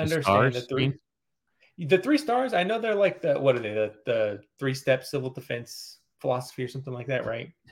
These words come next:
Speaker 1: Yeah,
Speaker 2: But
Speaker 1: and we don't even have three anymore. We ha-, it, it, so it's like, yeah, it just doesn't make sense to me.
Speaker 2: Yeah, and I, I only know that 'cause I looked it up. Like, otherwise, I'm like, it just looks like you just
Speaker 1: Hmm.
Speaker 2: added them into the swoop, you know? But the
Speaker 1: Hmm.
Speaker 2: stars and the swoosh feel a bit clip artish,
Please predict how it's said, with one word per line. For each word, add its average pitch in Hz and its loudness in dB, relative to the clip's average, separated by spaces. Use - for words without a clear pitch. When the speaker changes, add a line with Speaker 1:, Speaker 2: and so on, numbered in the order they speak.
Speaker 1:
Yeah, 110 6
Speaker 2:
But - -
Speaker 1:
and 107 2
we 117 2
don't 120 4
even 113 -2
have 110 0
three 98 0
anymore. 90 0
We 92 0
ha-, 101 -4
it, 117 -4
it, 113 -2
so 123 0
it's 113 -2
like, 110 4
yeah, 90 2
it 107 2
just 123 0
doesn't 104 0
make 82 -2
sense - -8
to - -14
me. 160 -4
Speaker 2:
Yeah, 147 2
and 143 0
I, 160 0
I 208 4
only 202 2
know 180 4
that 185 2
'cause 139 -6
I 120 0
looked 131 -2
it 117 2
up. 95 -2
Like, 120 -2
otherwise, 175 4
I'm 123 0
like, 117 -2
it 135 -4
just 135 -2
looks 135 -2
like 120 0
you 107 -12
just 95 -6
Speaker 1:
Hmm. 80 -8
Speaker 2:
added 110 -4
them 107 -6
into 110 -10
the 101 -12
swoop, - -6
you 110 -10
know? 104 -10
But 127 -6
the - -12
Speaker 1:
Hmm. 160 8
Speaker 2:
stars 131 -4
and 120 -6
the 117 -8
swoosh - -4
feel 117 -4
a 110 -6
bit 123 -6
clip 247 -8
artish, 185 -2